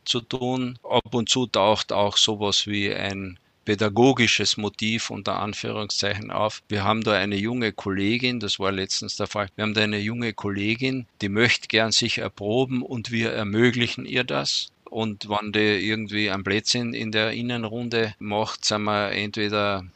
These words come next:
wie soll ich sagen, erstens nicht dabei, zweitens, wenn die Ergebnisse nicht wünschenswert sind, dann sind wir eher ermutigend.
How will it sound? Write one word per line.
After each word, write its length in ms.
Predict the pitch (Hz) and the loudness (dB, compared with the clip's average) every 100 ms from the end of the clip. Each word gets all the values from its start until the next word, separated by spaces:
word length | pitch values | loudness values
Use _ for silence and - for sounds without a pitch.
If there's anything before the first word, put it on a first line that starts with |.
| - | -10
wie 80 | 101 | -6
soll 240 | 101 98 | -2 -2
ich 80 | - | 0
sagen, 300 | 104 95 92 - | 0 -2 -8 2
erstens 460 | 104 107 113 - | 4 4 2 -2
nicht 200 | 101 95 | -2 -2
dabei, 420 | 98 - 92 104 113 | -4 2 4 6 4
zweitens, 760 | - 95 104 113 - - 123 | 2 2 0 0 0 0 -2
wenn 320 | - 101 98 | -6 -6 -4
die 140 | 98 95 | -2 -2
Ergebnisse 720 | 98 98 101 110 101 - 104 | -2 -2 -2 -2 -2 -2 -2
nicht 260 | 98 - | -6 -8
wünschenswert 640 | 104 113 - 113 101 104 104 | -6 -4 -2 -2 0 -2 -2
sind, 280 | - 113 107 | -4 -4 -8
dann 260 | 101 95 90 | -8 -10 -8
sind 340 | - 110 101 | -4 -4 -2
wir 140 | 98 | -2
eher 380 | 95 101 98 95 | -2 -2 -2 -4
ermutigend. 880 | 98 98 131 139 135 131 127 131 - | -4 -4 -4 -2 0 4 4 2 -4